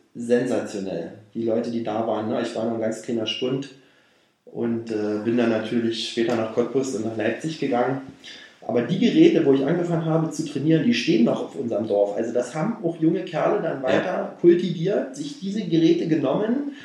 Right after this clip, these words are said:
Speaker 1: und dann waren die jetzt mal noch in einem Hotel gewesen. Da wurde drei, vier Jahre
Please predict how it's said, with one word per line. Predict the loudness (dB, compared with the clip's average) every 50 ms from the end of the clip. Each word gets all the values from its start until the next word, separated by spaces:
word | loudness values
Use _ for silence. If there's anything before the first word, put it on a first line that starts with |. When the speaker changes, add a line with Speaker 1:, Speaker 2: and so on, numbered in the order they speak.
| -20 -20 -20 _ -4
Speaker 1:
und | -2 -2 0
dann | 0 0 -2
waren | -2 -2 -2 0
die | 0
jetzt | 0 -2 -2 -4
mal | -4 -4 -2
noch | -2 -4 -4 -4
in | -4 -4
einem | -4 -4 -6 -8 -10 -6 -4
Hotel | -4 -4 -2 0 0 2 2 2 0
gewesen. | 0 0 2 4 4 4 4 2 0
Da | -4 -4 -4 -4
wurde | -6 -4 -4 -4 -4
drei, | -4 -4 -4 -4 -4
vier | -4 -4 -4
Jahre | -2 -2 -2 -4 -4 -4 -6